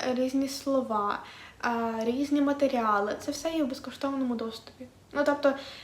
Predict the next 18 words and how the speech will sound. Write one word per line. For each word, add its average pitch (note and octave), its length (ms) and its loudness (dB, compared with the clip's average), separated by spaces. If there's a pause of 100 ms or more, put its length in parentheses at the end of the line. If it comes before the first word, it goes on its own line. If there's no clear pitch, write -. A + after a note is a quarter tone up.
я C#4+ 500 4 (200)
вам C4 200 6
гарантую, B3+ 540 4
що - 200 -4
ви A#3 100 2
можете B3+ 360 2
вивчити A#3+ 580 0 (600)
А C4 260 10
один, A3 540 4 (140)
е, A3+ 280 -2
рівень C4 320 6
А A#3+ 180 6
один, G#3+ 460 2
А C4 140 4
два, G#3+ 340 2 (120)
та D#4+ 120 2
навіть B3 380 2
Б A#3+ 160 8